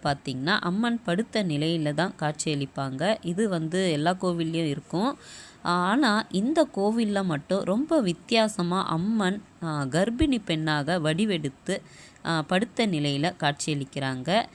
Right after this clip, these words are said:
இங்க இருக்கிற புட்லூர் பூங்காவனத்தம்மன் எதனால இந்த மாதிரி, ஆ, கர்ப்பிணி பெண்ணாக இந்த ஊர்ல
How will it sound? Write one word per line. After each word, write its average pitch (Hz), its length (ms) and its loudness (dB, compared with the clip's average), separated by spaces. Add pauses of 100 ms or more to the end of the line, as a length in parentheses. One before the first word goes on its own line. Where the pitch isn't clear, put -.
(240)
இங்க 320 260 0
இருக்கிற 202 440 2 (100)
புட்லூர் 220 440 -2 (600)
பூங்காவனத்தம்மன் 190 1080 0 (100)
எதனால 180 720 2
இந்த 214 360 0
மாதிரி, 165 500 -2 (200)
ஆ, 147 200 -2
கர்ப்பிணி 185 540 0
பெண்ணாக 156 640 -2
இந்த 190 320 0
ஊர்ல 160 360 0